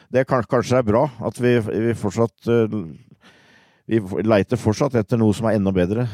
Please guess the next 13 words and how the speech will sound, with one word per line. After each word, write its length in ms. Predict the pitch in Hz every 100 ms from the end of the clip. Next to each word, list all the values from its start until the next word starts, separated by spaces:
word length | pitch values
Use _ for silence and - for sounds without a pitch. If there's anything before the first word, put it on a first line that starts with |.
| 107
Eh, 480 | 101 110 110 107 104 101 98 92 87 - - _
det, 120 | 85 85 -
det 120 | 101
er 120 | 107
noe 340 | 101 98 98 98
å 40 |
søke, 380 | - 90 - 95 92 95 95 82 90
søke 380 | - 95 85 95
etter, 160 | -
at 120 | 104 101
det 180 | 98 95
tror 140 | 98
jeg 180 | 95 95